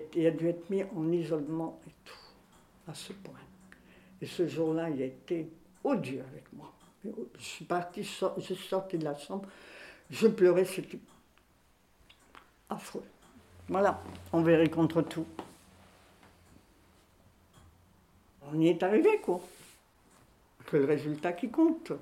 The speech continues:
La difficulté, après, pouf, ça passe. C'est comme les douleurs d'accouchement. Voilà, ça passe, vous n'y pensez plus après. Une fois que le bébé est là, c'est, c'est super, c'est la joie, c'est vrai.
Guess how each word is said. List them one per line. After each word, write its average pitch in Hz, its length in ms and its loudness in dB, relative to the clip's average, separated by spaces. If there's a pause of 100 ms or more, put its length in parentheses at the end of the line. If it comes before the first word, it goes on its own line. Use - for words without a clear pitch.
(680)
La 139 60 -6
difficulté, 131 640 -6
après, 143 320 -4
pouf, - 540 -10
ça 135 80 -6
passe. - 360 -4 (240)
C'est - 140 -12
comme 180 160 4
les 196 60 8
douleurs 190 360 6
d'accouchement. 320 680 6 (520)
Voilà, 208 440 2 (180)
ça 175 100 4
passe, 302 360 6
vous 180 80 -2
n'y 185 80 2
pensez 208 320 4
plus 359 260 12
après. 180 400 2 (560)
Une 170 60 -6
fois 196 160 4
que 180 80 8
le 180 60 8
bébé 180 360 10
est 180 60 10
là, 165 340 6 (960)
c'est, 135 300 -4
c'est 151 200 -2
super, 311 480 0
c'est - 140 -4
la 170 200 2
joie, 202 360 2 (100)
c'est 170 100 -4
vrai. 185 380 0